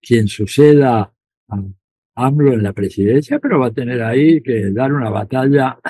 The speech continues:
muy fuerte, ¿verdad? Porque, este, estos personajes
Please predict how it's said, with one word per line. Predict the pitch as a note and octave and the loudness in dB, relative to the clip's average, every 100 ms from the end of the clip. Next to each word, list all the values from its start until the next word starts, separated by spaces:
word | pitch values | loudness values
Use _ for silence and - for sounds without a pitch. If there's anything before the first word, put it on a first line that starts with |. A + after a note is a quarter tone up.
| - | -14
muy | A2+ C#3+ | -6 -6
fuerte, | C3+ A#2+ B2+ C#3 A#3+ C4 _ _ _ _ - | -4 -4 -4 -4 -4 -6 _ _ _ _ -12
¿verdad? | F#2+ G#2+ C#3+ F#3+ | -8 -4 -4 -4
Porque, | - A2+ G#2 C#3 F3+ G3 D3+ G2+ F2+ _ - | -4 -4 -4 -2 0 0 -2 -8 -14 _ -12
este, | F#2+ F#2+ F#2+ G2 - _ _ _ _ _ _ _ _ | -10 -8 -12 -16 -20 _ _ _ _ _ _ _ _
estos | A2 A2+ A#2+ | -8 -6 -8
personajes | B2 A2 G#2+ G2+ C#3 F3 A3 - | -6 -8 -10 -10 -10 -4 -6 -6